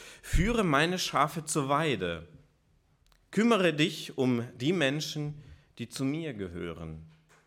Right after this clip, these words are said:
Ich vertraue sie dir an.“ „Führe meine Schafe zur Weide“, heißt es hier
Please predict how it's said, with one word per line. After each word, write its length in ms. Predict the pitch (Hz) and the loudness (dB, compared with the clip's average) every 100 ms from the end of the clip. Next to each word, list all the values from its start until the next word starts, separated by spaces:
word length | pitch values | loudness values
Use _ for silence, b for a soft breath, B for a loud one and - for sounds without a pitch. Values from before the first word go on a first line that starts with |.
| b _ | b _
Ich 260 | - 131 - | -8 -6 -6
vertraue 560 | - - - 101 117 113 | -6 -6 -4 -4 -4 -4
sie 200 | 98 90 | -8 -8
dir 360 | 98 107 113 | -6 -6 -4
an.“ 320 | 101 87 80 80 - _ _ _ _ _ _ - | -4 -4 -8 -14 -20 _ _ _ _ _ _ -4
„Führe 280 | 170 220 | 0 2
meine 240 | 190 175 160 | 4 4 4
Schafe 360 | 156 160 170 | 8 8 6
zur 200 | 151 151 | -2 4
Weide“, 340 | 131 151 175 151 | 8 8 6 6
heißt 260 | 156 156 | 4 2
es 140 | 151 - | -4 -4
hier 260 | 160 175 | 0 0